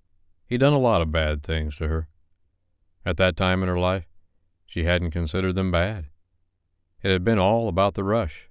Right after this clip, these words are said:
the surrender. It was only in hindsight, when she looked back on their activities, that she realized he had done dangerous things to her, evil things. She could remember in hindsight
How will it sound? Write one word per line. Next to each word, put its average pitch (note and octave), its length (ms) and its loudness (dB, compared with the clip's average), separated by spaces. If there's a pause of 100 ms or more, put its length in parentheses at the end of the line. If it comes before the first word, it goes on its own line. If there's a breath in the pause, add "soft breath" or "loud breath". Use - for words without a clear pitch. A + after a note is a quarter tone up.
(280)
the E2+ 80 -8
surrender. F2 540 -2 (920)
It G#2 60 -4
was A2+ 160 0
only D3+ 260 4
in C3+ 140 0
hindsight, G2+ 640 -4 (400)
when F#2+ 100 -4
she F2 140 -4
looked F#2+ 280 -2
back F#2+ 300 2
on E2+ 80 0
their E2+ 140 0
activities, E2+ 640 -2 (560)
that A2+ 100 -4
she C3+ 140 -2
realized F2+ 640 2
he F2+ 120 -2
had E2 120 -2
done E2+ 240 0
dangerous E2 580 -2
things E2+ 280 -4
to D#2 140 -8
her, D2 140 -6 (680)
evil E2+ 380 -4
things. D2+ 500 -8 (1080)
She G2+ 180 -4
could F#2+ 120 0
remember F#2 400 0
in E2+ 100 -2
hindsight F#2+ 600 0